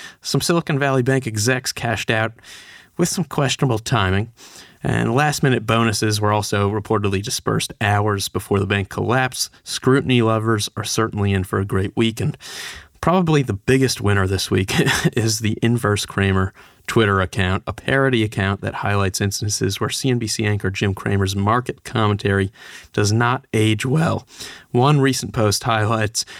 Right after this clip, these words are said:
an article from C N B C titled, "Jim Cramer Says He's Intrigued by These Top Ten Performing Stocks."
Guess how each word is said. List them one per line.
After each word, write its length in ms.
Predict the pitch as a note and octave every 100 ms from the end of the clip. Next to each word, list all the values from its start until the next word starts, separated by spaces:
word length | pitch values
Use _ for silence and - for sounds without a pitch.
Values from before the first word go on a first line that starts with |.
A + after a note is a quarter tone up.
| -
an 100 | G#2
article 440 | G#2 B2 B2+ G#2+
from 180 | G#2+ F#2+
C 160 | - G2+
N 100 | G2
B 100 | G2
C 240 | - G2+
titled, 440 | G2+ G#2+ F#2+ F#2+ - - - _
"Jim 220 | - C3 D#3+
Cramer 360 | - C#3 C3+
Says 260 | B2 A#2+ A2+
He's 160 | A2+
Intrigued 540 | G#2 G2 - A#2 G#2 G#2
by 120 | G2
These 220 | G2 F#2
Top 380 | - - B2+ B2
Ten 380 | - A2+ G#2 G2+
Performing 540 | G#2 - G#2 G2+ F#2+
Stocks." 600 | F#2 - - F#2 - -